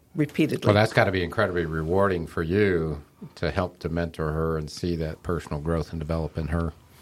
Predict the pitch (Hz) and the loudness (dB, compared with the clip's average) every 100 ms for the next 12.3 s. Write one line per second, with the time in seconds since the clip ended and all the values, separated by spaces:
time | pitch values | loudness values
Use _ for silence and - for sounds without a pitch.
0 | - - 147 123 123 120 110 - - - | -14 -4 -2 0 0 0 -2 -6 -12 -10
1 | - 95 90 - - - - - - 87 | -8 -4 -6 -6 -12 -14 -16 -14 -4 -4
2 | 85 - - - - 80 78 - - - | -4 -8 -6 -4 -2 -4 -4 -10 -10 2
3 | - 107 123 117 107 101 98 101 104 92 | 6 8 8 6 4 4 6 6 4 2
4 | 98 92 - 101 87 82 85 87 85 80 | -2 -2 -2 -4 -2 -2 -2 -2 -4 -2
5 | 82 80 76 - 78 - - 139 - - | -2 -2 -4 -8 -8 -10 -8 -8 -6 -12
6 | - - - 98 98 95 110 95 92 - | -16 -2 6 8 6 4 2 0 -2 -12
7 | - 110 90 - 92 85 - 101 92 85 | -8 -2 -2 0 0 0 2 4 4 0
8 | 85 76 - - - - - - 95 85 | -4 -8 -12 -20 -20 -20 -20 -4 4 4
9 | 87 98 110 123 110 95 - 92 101 104 | 4 6 8 8 2 -2 -6 0 4 4
10 | 107 101 101 95 87 78 90 101 95 87 | 4 0 0 0 -4 -6 0 2 2 2
11 | 95 95 90 92 85 82 73 80 - 85 | 2 2 2 0 0 -2 -4 -6 -6 -6
12 | 87 78 | -4 -6